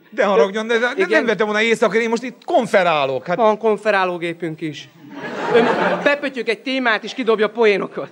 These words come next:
Speaker 1: Na jó, hát, de ne vegye el a kenyeremet,
Speaker 2: Akkor,
Speaker 1: Péter.
Speaker 2: akkor vegyen, nem tudom, vegyen valamit. Van kétsoros dűznis robotvarrógép. Kenyérpirítón van,
Speaker 1: Uram,
Speaker 2: mit?
Speaker 1: ne arra jö-, kidobták önt már valahonnan?
Speaker 2: Naponta kétszázszor. De a Lajos az napi négyszázszor is repül.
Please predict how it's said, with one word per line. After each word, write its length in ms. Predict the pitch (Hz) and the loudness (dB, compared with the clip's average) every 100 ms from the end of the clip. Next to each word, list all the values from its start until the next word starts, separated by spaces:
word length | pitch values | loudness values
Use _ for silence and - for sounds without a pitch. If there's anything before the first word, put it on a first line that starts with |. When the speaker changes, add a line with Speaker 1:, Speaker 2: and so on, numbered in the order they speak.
| - | -10
Speaker 1:
Na 100 | 285 | -6
jó, 120 | 262 | 0
hát, 220 | 196 180 | 0 0
de 100 | 170 | -2
ne 140 | 202 240 | 0 0
vegye 220 | 190 160 | 0 0
el 60 | 156 | 0
a 80 | |
kenyeremet, 460 | 147 147 139 139 262 | 0 0 2 2 0
Speaker 2:
Akkor, 160 | - 277 | 2 2
Speaker 1:
Péter. 160 | 277 | 2
Speaker 2:
akkor 140 | 254 294 | 2 2
vegyen, 300 | 311 247 240 | 4 4 2
nem 180 | 285 247 | 0 0
tudom, 200 | 220 226 | -4 -2
vegyen 280 | 262 302 | -2 -2
valamit. 340 | 202 185 190 196 | -4 -6 -6 -4
Van 180 | 269 247 | -4 -2
kétsoros 500 | 262 269 240 214 196 | -2 -2 -2 -4 -2
dűznis 500 | 247 226 208 - - 196 | -6 -6 -8 -10 -16 -10
robotvarrógép. 880 | 254 277 208 190 190 180 180 180 180 - _ _ _ | -2 0 0 -2 -2 -2 -2 -6 -10 -16 _ _ _
Kenyérpirítón 720 | 269 254 220 226 208 196 202 | 0 0 -2 -4 -8 -6 -2
van, 100 | 196 | 0
Speaker 1:
Uram, 140 | 170 | 0
Speaker 2:
mit? 260 | 131 - - | 0 -8 -6
Speaker 1:
ne 80 | 175 | -2
arra 120 | 160 | 0
jö-, 100 | 143 - - _ | -2 -8 -20 _
kidobták 600 | 196 196 180 - 185 175 | 0 0 0 0 -2 -2
önt 180 | 180 160 | -6 -4
már 220 | 180 180 | -2 0
valahonnan? 600 | 165 196 190 214 151 110 104 | 2 2 2 0 0 -10 -12
Speaker 2:
Naponta 420 | 196 185 175 160 | -14 -12 -14 -16
kétszázszor. 680 | 147 151 143 139 120 - 131 107 - - - - - 269 - 214 - - | -14 -14 -12 -12 -12 -10 -10 -12 -18 -14 -14 -14 -16 -14 -14 -14 -16 0
De 100 | 190 | 2
a 80 | 208 | 6
Lajos 340 | 220 196 175 | 4 2 -2
az 100 | 180 | -6
napi 220 | 185 175 | -6 -4
négyszázszor 580 | 160 160 160 135 - 135 | -4 -4 -4 -10 -8 -10
is 160 | 131 135 | -10 -10
repül. 320 | 123 127 | -12 -12